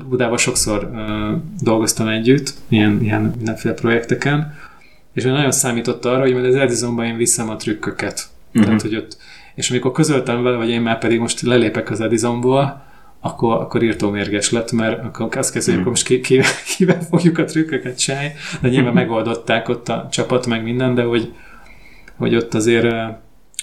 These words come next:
Speaker 1: ott volt egy kis feszkó ebből, de, de hát igen, ez akkor volt, ö, pont, ahogy mondod, akkor eljöttem.
Speaker 3: És akkor mentél át a Digikhez.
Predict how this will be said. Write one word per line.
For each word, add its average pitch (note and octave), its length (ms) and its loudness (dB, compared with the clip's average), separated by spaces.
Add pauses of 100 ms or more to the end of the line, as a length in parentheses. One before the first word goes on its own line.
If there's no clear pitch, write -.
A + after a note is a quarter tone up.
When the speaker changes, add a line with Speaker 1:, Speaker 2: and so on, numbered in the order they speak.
Speaker 1:
ott G#2+ 100 -12
volt A2+ 180 -4
egy - 80 0
kis - 180 -2
feszkó A#2+ 420 2
ebből, B2+ 540 2 (580)
de, B2+ 520 2
de C3 100 0
hát B2+ 140 2
igen, A2 440 -2
ez D3+ 100 -4
akkor - 320 0
volt, G#2 280 2
ö, A2 160 4
pont, - 380 0 (340)
ahogy G#2+ 200 -2
mondod, G#2 420 0 (220)
akkor - 160 -4
eljöttem. G#2+ 560 -4 (1000)
Speaker 3:
És G#2+ 140 -2
akkor B2+ 240 2
mentél G#2 360 4
át G#2 220 0
a G#2 220 4 (200)
Digikhez. F#2 800 0